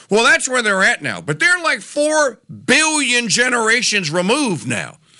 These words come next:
So you have Peter Doocy yesterday going like, uh, "I can show you the film if you'd like to see the president saying or the regime leader saying that the corona sh-, do-, uh, doom shamdemic is over."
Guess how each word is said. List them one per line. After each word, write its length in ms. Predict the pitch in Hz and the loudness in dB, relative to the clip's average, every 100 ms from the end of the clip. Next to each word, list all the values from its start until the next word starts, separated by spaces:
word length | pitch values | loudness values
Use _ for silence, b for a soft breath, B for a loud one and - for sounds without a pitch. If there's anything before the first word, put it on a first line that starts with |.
| B B | B B
So 120 | - | 0
you 160 | 254 285 | 2 2
have 200 | 294 220 | 2 0
Peter 240 | 285 349 | 0 0
Doocy 460 | 302 285 302 - 202 | 0 0 0 -2 0
yesterday 540 | 165 156 143 160 160 | 0 0 -2 -2 -2
going 340 | 156 175 190 190 | -2 -2 0 2
like, 160 | 185 175 | 0 0
uh, 280 | 170 180 156 | 0 -2 0
"I 220 | 196 440 | -2 -2
can 160 | 415 349 | -2 -2
show 320 | - 240 415 | 0 0 0
you 180 | 359 220 | -2 -2
the 140 | 160 | -4
film 480 | 151 226 349 285 226 | -2 0 0 -2 -2
if 140 | 190 | -2
you'd 160 | 175 196 | -2 -2
like 260 | 208 269 208 | 0 -2 -2
to 100 | 165 | -4
see 580 | - 359 311 226 254 B B B - | 0 0 0 -2 -6 B B B -6
the 80 | 156 | -4
president 560 | 185 285 254 220 214 | 0 0 2 0 0
saying 520 | - 226 269 240 208 | 0 2 2 2 0
or 100 | 226 | 0
the 100 | 202 | -2
regime 380 | 190 170 240 277 | -2 0 0 0
leader 240 | 226 208 175 | 0 0 -2
saying 760 | - 202 269 240 185 202 185 B B - | 0 0 0 0 0 -2 -6 B B -4
that 400 | 175 196 196 196 | 0 2 2 0
the 80 | 180 | -4
corona 460 | 170 185 247 254 | -4 -2 0 0
sh-, 100 | 175 | -2
do-, 440 | - 170 165 160 165 | -2 -2 -2 -2 -2
uh, 20 | |
doom 300 | 156 175 170 | 0 -2 -2
shamdemic 600 | 156 196 196 185 262 269 | 0 0 0 -2 -2 -2
is 140 | 254 254 | 0 0
over." 540 | 349 415 330 104 - | 0 -2 -4 -8 -10